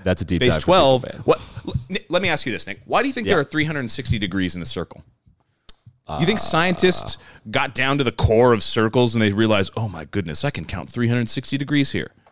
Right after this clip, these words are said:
Speaker 2: No, it's 'cause it's mathematically convenient. You can divide it into thirds, fourths, sixths, twelfths, twenty-fourths, easy fractions. And if we had that system, like the Babylonians had a base twelve slash base sixty counting system,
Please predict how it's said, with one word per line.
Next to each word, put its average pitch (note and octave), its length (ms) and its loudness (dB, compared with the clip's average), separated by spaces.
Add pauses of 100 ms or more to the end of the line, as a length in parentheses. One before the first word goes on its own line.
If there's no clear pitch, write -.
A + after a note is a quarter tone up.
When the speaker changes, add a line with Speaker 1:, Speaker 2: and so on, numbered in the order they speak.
(360)
Speaker 2:
No, A#3 540 2
it's D3 140 0
'cause F3+ 160 2
it's E3+ 140 -6
mathematically F3 540 0
convenient. A2 600 -2
You A2 80 -4
can B2+ 120 -4
divide A2 280 0
it F2+ 80 -6
into D#2 180 -10 (240)
thirds, A2+ 440 -2 (320)
fourths, G#2 480 -2 (280)
sixths, - 640 -4 (240)
twelfths, - 560 -2 (260)
twenty-fourths, G#2+ 720 0 (220)
easy F3+ 280 -2
fractions. D3 640 0 (360)
And C3+ 380 -2 (260)
if C3 140 0
we G#2 80 2
had E3 220 0
that C3 140 2
system, F#2+ 480 -4 (160)
like - 140 -4
the - 60 -12
Babylonians A#2 580 0
had F#2 140 0
a - 20 -4
base F#2 260 -2
twelve G2 480 2
slash G2 300 -2
base G2 260 0
sixty - 360 -4
counting F2 340 -4
system, E2 380 -8